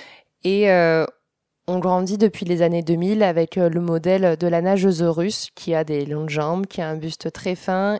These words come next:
et qui a des muscles, euh, peu visibles. Alors ça, les muscles peu visibles, c'est un petit peu en train de, d'évoluer. Depuis, euh, on va dire, une dizaine d'années, on va demander aux nageuses d'être davantage, euh, sèches, donc, euh, affûtées,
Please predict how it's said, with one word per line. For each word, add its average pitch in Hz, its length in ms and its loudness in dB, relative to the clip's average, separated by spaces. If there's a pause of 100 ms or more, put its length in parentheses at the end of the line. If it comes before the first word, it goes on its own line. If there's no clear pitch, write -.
et 170 100 -8
qui - 220 -6
a 185 80 0
des 180 160 -2
muscles, 214 400 -6
euh, 175 320 0 (720)
peu 240 120 0
visibles. 196 640 -2
Alors 170 320 0
ça, 214 320 0
les 185 100 -4
muscles 190 300 -4
peu 208 100 -4
visibles, 202 260 -4
c'est - 140 -6
un 190 60 -2
petit 190 160 -10
peu 220 120 -4
en 220 140 0
train 208 220 -2
de, 196 420 -2
d'évoluer. 190 500 -4
Depuis, 196 440 -8
euh, 165 360 -8 (640)
on 175 60 -10
va 165 140 -6
dire, 196 260 -6
une 190 240 -4
dizaine 190 340 -4
d'années, 208 400 0
on 208 120 -2
va 175 160 -2
demander 175 420 -4
aux 190 100 -2
nageuses 180 320 -2
d'être 180 160 -4
davantage, 170 640 -4
euh, 160 300 -4 (500)
sèches, - 480 -2 (220)
donc, 170 240 -6
euh, 170 100 -2
affûtées, 190 600 -6